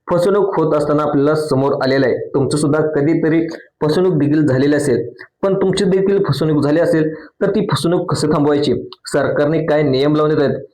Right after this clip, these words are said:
याची संपूर्ण माहिती आपण या व्हिडिओवरती जाणून घेणार आहोत. चॅनलवर जर तुम्ही पहिल्यांदा आला असाल तर सबस्क्राईब करायला देखील तुम्ही विसरू नका. आता बघा, त्यांच्या बँकेतून पैसे कट होऊ नयेत या दृष्टिकोनातून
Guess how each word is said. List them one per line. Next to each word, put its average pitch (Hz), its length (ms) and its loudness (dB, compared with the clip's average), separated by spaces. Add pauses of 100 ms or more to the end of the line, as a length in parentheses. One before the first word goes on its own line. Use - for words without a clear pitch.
(200)
याची 180 240 0
संपूर्ण 160 420 0
माहिती 147 320 0
आपण 147 220 0
या 147 120 2 (120)
व्हिडिओवरती 139 720 0 (280)
जाणून 135 200 0
घेणार 139 220 0
आहोत. 123 240 -2 (420)
चॅनलवर 170 360 2
जर 160 160 2
तुम्ही 165 200 0
पहिल्यांदा 151 500 0
आला 170 100 2
असाल 156 220 0 (380)
तर 190 60 0
सबस्क्राईब 165 440 0
करायला 147 260 2
देखील 147 280 0
तुम्ही 135 180 0
विसरू 139 260 2
नका. 123 180 0 (360)
आता 151 80 0
बघा, 165 220 0 (380)
त्यांच्या 175 260 2
बँकेतून 165 440 0
पैसे 147 260 0
कट 185 300 -2
होऊ 180 120 2
नयेत - 300 0 (240)
या 143 160 2
दृष्टिकोनातून 151 800 0